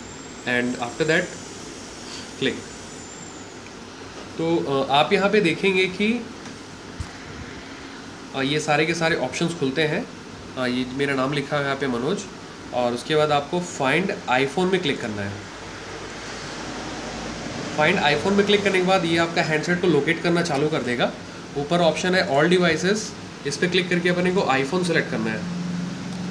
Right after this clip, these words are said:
ठीक है। अब ये iPhone लोकेट कर रहा है। और एक चीज़ अपन ध्यान देंगे, अ, यहाँ पे एक ऑप्शन है स्टैंडर्ड,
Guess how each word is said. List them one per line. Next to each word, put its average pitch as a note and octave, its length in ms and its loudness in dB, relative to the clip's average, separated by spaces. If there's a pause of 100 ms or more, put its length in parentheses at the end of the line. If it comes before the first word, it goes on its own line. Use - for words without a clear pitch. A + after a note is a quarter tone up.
ठीक E3 140 0
है। A#3+ 140 0 (560)
अब B2+ 220 2
ये C3 240 2
iPhone C#3 360 4
लोकेट E3+ 260 4
कर D3+ 100 2
रहा D#3 120 4
है। C#3+ 60 6
और D3 120 4
एक E3 140 2
चीज़ F#3+ 120 2
अपन F3+ 140 0
ध्यान E3+ 280 2
देंगे, E3+ 320 2 (540)
अ, B2+ 200 4
यहाँ C3+ 320 2
पे F3 160 2
एक E3+ 80 2
ऑप्शन C#3 340 2
है D#3+ 520 0
स्टैंडर्ड, C3 560 2